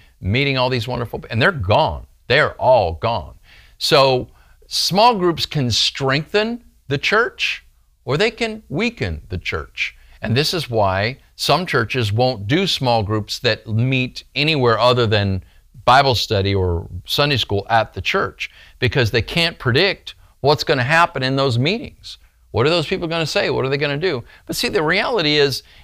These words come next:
if people aren't listening to the teaching at church, they're gonna do what they wanna do anyway, right?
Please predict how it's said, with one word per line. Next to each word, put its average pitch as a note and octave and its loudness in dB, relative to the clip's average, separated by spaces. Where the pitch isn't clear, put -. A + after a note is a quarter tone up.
if C#3 -4
people B3+ -4
aren't E3+ -4
listening D#3 -2
to C#3 -6
the A#2+ -4
teaching D3+ -6
at G#2+ -6
church, - -4
they're A#3 -4
gonna G4+ -6
do F#3+ 2
what E3+ 0
they C#3 0
wanna B2 -2
do F#2+ 0
anyway, F2 -4
right? A2 2